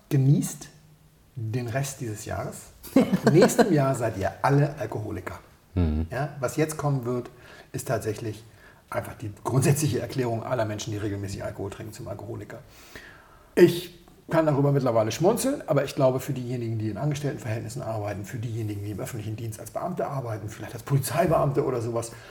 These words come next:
Speaker 1: da wird noch was kommen. Also in meinem imaginären Plan, den ich zweitausendzehn geschrieben hätte, wie verbieten wir den Alkohol, wäre das der nächste Schritt. Erstmal sagen, wir können keine Konsumempfehlung mehr geben, weil ja jeder Konsum tödlich ist.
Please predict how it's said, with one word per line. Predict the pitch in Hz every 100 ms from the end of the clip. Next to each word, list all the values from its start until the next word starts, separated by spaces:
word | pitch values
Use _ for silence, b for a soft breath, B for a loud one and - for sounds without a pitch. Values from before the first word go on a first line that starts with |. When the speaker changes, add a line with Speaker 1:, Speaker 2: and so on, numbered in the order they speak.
| B
Speaker 1:
da | - -
wird | 135
noch | 95
was | 110 -
kommen. | 101 92 95 -
Also | 127 135 147 - - _
in | - 151
meinem | 156 170 190 180
imaginären | - 175 156 147 151 160 139
Plan, | 151 143 180
den | 151 131
ich | -
zweitausendzehn | 139 127 127 117 117 147
geschrieben | 120 - 143 143
hätte, | 139 143 123
wie | 127
verbieten | 135 123 127
wir | 110
den | 107
Alkohol, | 117 143 151 160 170 B B B
wäre | 95 92
das | 107 - B B -
der | 95
nächste | 95 92 104 95 -
Schritt. | - - - - -
Erstmal | 147 143
sagen, | 113 110
wir | -
können | 151 160
keine | 147
Konsumempfehlung | 139 131 165 147 151 139
mehr | 131
geben, | 120 123 110
weil | 110
ja |
jeder | 107 104
Konsum | 95 110 101
tödlich | 95 95 98
ist. | 180 -